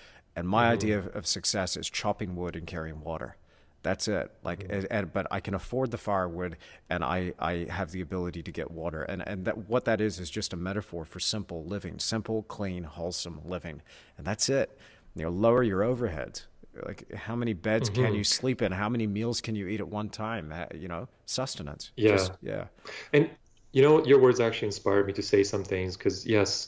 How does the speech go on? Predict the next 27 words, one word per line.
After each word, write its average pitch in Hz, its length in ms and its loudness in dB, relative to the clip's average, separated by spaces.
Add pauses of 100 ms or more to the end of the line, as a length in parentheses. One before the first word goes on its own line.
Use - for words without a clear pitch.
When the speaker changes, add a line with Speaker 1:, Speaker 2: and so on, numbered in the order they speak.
Speaker 2:
to 98 420 6 (600)
the 110 100 4
dear 113 280 8
young 104 240 8
people 107 320 6
that 98 120 6
may 98 120 2
be 98 100 4
listening, 95 480 2 (300)
I, 123 180 4 (140)
I 117 100 4
do 117 140 8
wanna 98 160 6
say 92 180 6
some 92 220 -2
things. 90 300 -2
And, 98 180 4 (360)
you 135 120 6
know, 131 160 8
it's, 127 260 4 (480)
if 131 200 4
I 135 120 8
were 135 140 12
to 110 360 2 (120)
give 110 180 4
any 104 180 2
advice, 92 580 -2